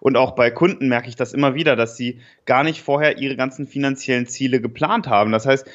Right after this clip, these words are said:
man muss einfach mal versuchen, drei bis fünf Jahre einfach mal in die Zukunft zu gucken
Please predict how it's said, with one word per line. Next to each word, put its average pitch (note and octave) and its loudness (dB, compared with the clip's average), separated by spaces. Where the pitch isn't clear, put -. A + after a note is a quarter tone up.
man B2+ 4
muss E3+ 2
einfach D3 -2
mal C#3 2
versuchen, D3 -4
drei C3+ 2
bis D#3 -6
fünf D#3+ -6
Jahre D3+ 2
einfach C#3+ -4
mal C3+ 0
in C3 0
die B2 -4
Zukunft - -6
zu D3 -4
gucken C3+ -4